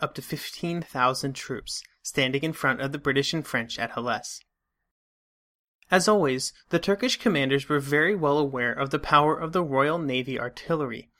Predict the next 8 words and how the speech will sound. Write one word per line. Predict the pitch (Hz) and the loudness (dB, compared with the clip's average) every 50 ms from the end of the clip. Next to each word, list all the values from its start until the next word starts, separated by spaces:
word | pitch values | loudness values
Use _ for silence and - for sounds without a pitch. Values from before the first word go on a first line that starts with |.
| _ _ _ _ _ - | _ _ _ _ _ -4
and | - 165 165 | 0 2 4
therefore | 180 196 190 - 202 202 208 | 4 2 2 0 -2 0 2
restricted | 208 208 - - - - 165 165 - 196 196 | 0 0 0 -2 -2 -2 -2 2 2 0 2
themselves | - 226 226 - - - 135 117 120 120 - - | 2 -2 0 0 0 0 2 2 0 0 -4 -6
to | - - | -6 -6
strictly | 156 - - - 135 - - 139 127 | -6 -6 -6 -10 -10 -6 -6 -4 -4
night | 123 123 123 131 139 - | -4 -2 -2 -2 -2 -2
operations. | 123 127 - - 120 113 110 104 - - 110 110 113 - - - | -6 -8 -8 -8 -10 -10 -10 -10 -10 -12 -12 -12 -10 -10 -10 -10